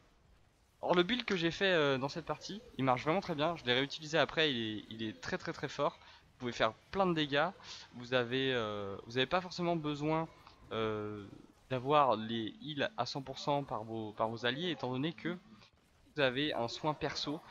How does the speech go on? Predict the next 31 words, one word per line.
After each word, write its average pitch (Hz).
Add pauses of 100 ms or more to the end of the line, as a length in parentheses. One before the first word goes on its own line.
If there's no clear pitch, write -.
(200)
et 127
que -
normalement 139
vous 127
avez 117
suffisamment 123
de 120
portée -
pour 120
rester 113
en 127
dehors 117
des 110
fights -
avec 107
Gul'dan. 110
Même 147
si -
vous 143
n'avez 127
pas 127
d'escape, 131
vous 120
avez 120
des, 110 (340)
des 120
moyens 131
de 135
vous 120
échapper, 135
euh, 101